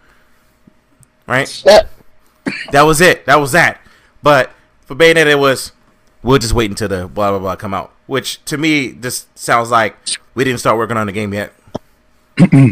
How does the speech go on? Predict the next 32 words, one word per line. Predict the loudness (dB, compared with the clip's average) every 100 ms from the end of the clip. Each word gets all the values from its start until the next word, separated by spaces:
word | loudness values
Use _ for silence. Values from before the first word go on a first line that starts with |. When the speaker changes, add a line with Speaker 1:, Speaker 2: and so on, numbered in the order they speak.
| 0 -10 -12 -2
Speaker 3:
Uh, | 4 6
well, | 6 6
I | 4
feel | 4 4
like | 4 4
they | 2
might | 4 2 0 -2
be | 0
working | 0 0 -2
on | -6 -6
the |
game, | -8 -8 -6 -6 -8 _ _ _
but | -4 2 4
they | 4
just, | 4 2 0 -16 -20 -20 _ _ _ _
it | 0 2
might | 2
be | 4
in | 2
development | 2 0 0 -2 -6 -14
hell. | -10 -8 -8
Like, | -10 -8
they, | -4 -4
the | -2 -4
directors | 0 0 0 -4 -12
don't | -14 -16
know | -20
what | -20 -20
the |
fuck | -16 -16 -16
to | -18
do. | -16 -16